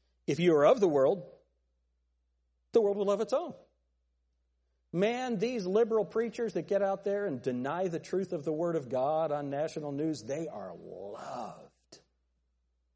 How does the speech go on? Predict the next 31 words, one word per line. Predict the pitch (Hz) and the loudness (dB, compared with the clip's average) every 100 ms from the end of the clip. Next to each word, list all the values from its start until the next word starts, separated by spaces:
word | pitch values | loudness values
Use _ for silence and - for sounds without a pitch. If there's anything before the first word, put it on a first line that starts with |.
| _ _ 101 | _ _ -2
They | 139 | 2
are | 151 117 | 2 0
loved. | 117 117 135 147 92 - _ _ _ _ _ _ _ | -4 -2 0 0 -4 -14 _ _ _ _ _ _ _
The | 139 | -2
people | 196 160 | 0 0
that | 147 | 0
stand | - 175 175 | 0 0 0
before | 170 185 175 | -2 0 0
the | 151 | 0
gay | 170 | 0
rights | 160 165 170 | 0 0 -2
parade | 175 170 185 185 - _ | -2 0 0 -2 -10 _
and | 151 139 | -6 0
say, | 139 | 0
"Repent, | 120 113 - 156 180 - - _ _ _ _ _ _ | 0 -4 -4 -4 -6 -12 -20 _ _ _ _ _ _
repent, | 117 113 151 160 165 - | -6 -4 -4 -4 -8 -8
this | 143 | -6
is | 131 | -4
an | 131 | -2
abomination," | 123 135 135 127 139 151 170 - _ | 0 0 0 -2 -2 -4 -8 -10 _
they | 113 131 147 | -6 -2 -2
are | 95 85 - _ - | -4 -10 -18 _ -20
hated. | - 147 190 208 143 104 - - _ - | -8 0 2 2 -2 -6 -10 -20 _ 2
Amen? | 196 285 339 - - _ _ _ _ _ | 4 4 0 -8 -20 _ _ _ _ _
That's | - | -10
the | - | -4
world | 104 113 | 0 2
that | 139 | 4
we | 180 | 4
live | 262 214 | 4 4
in. | 151 | 2